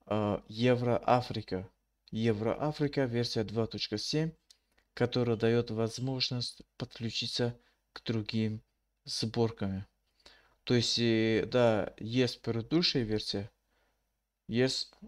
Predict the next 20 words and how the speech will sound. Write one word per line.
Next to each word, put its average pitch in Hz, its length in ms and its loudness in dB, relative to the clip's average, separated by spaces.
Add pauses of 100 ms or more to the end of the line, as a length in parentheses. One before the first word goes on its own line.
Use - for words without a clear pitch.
(260)
а 107 180 0
это 135 220 2
уже 135 240 0
как 123 200 -6
бы 117 640 -2 (160)
на 117 300 0
днях 123 360 -4
он 95 200 -6 (460)
вышел. 143 540 -2 (720)
Э, 95 480 -2
также 123 340 2
он, 107 600 -2 (160)
э, 87 400 -6
также 123 280 0
он 113 200 -2
готов 107 400 -2
работать 117 600 -4
с 110 200 -8
другим 107 560 -4 (380)
сборка. 104 640 -2